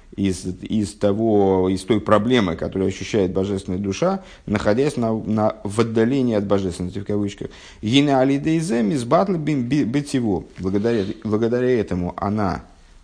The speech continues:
э, избавляется от своей, опять же, в кавычках, природы. То есть, э, понятно, что, ну, то, то, от чего избавляется божественная душа, это с-, ну, наносное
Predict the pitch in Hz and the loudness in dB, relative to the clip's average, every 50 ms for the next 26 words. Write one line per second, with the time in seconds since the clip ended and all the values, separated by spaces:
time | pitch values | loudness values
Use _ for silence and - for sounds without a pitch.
0 | - - - 95 92 90 90 90 87 87 87 87 85 85 87 85 85 90 92 92 | -12 -6 -4 -2 0 0 0 0 0 0 -2 -2 -2 -2 -2 -2 -2 -2 -4 0
1 | 101 101 101 107 113 104 95 90 82 - - 90 85 85 - - 90 90 92 90 | 2 2 2 4 2 2 2 2 0 -2 -6 -6 -6 -6 -8 -6 -4 -2 0 0
2 | 90 87 78 78 - - - - _ _ _ - _ _ - - - - - - | 0 0 -2 -4 -8 -14 -20 -20 _ _ _ -20 _ _ -20 -18 -14 -12 -8 -8
3 | 76 - 82 78 - - 87 87 87 80 - - - 76 - - 82 92 117 151 | -8 -8 -8 -12 -8 -6 -4 -4 -4 -6 -8 -10 -12 -12 -10 -4 -2 0 0 2
4 | 190 202 180 107 92 - - - - - - - - 85 82 - - - 82 80 | 2 0 0 -2 -6 -8 -18 -20 -20 -20 -20 -12 -8 -8 -8 -8 -10 -10 -8 -8
5 | 78 - - 92 110 120 120 107 - - 87 80 - 85 92 85 - 101 90 85 | -6 -4 -2 -2 -2 -2 -2 -6 -8 -6 -8 -8 -6 -8 -8 -4 -4 -4 -4 -2
6 | - 110 101 95 95 - - 104 95 95 92 90 92 92 95 101 98 90 - - | -2 0 0 0 -2 -2 -4 -2 -2 -2 -2 -2 -2 -2 -2 -2 -2 -4 -4 -6
7 | 95 95 98 98 98 95 - 98 98 95 104 113 - - 190 180 160 147 139 - | -4 -4 -2 -4 -4 -6 -6 -6 -6 -4 -4 -4 -2 -2 -2 -2 -2 -4 -4 -4
8 | 120 120 120 117 113 113 - - - 123 - - - - - - - 85 101 92 | -2 -2 -2 -2 -4 -6 -8 -14 -16 -16 -16 -16 -18 -18 -20 -14 -8 -6 -6 -6
9 | - - 73 92 104 117 120 - 190 208 202 117 - | -4 -6 -4 -4 -2 -2 -2 -2 -4 -2 -2 -4 -6